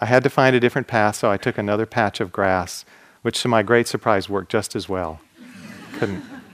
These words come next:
couldn't understand that. And every once in a while, I'd sort of shoot them a, you know, an evil look, 'cause they were still in my path. Lifting, moving, placing, I felt I'd really been mindful.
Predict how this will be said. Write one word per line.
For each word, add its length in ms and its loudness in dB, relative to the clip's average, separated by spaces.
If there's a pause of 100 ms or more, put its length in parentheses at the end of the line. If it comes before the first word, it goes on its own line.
(100)
couldn't 200 0
understand 500 -8
that. 160 -14 (800)
And 120 10
every 160 10
once 240 6
in 60 4
a 40 4
while, 220 10
I'd 140 8
sort 160 2
of 60 0
shoot 280 -2
them 180 -2
a, 280 -2
you 120 -6
know, 260 -4
an 140 -6
evil 340 -2
look, 320 -2 (1300)
'cause 160 -2
they 120 4
were 100 -2
still 280 2
in 160 -4
my 180 -4
path. 500 -4 (1300)
Lifting, 380 6
moving, 260 6
placing, 340 4
I 80 4
felt 260 4
I'd 140 4
really 220 2
been 220 -2
mindful. 460 -4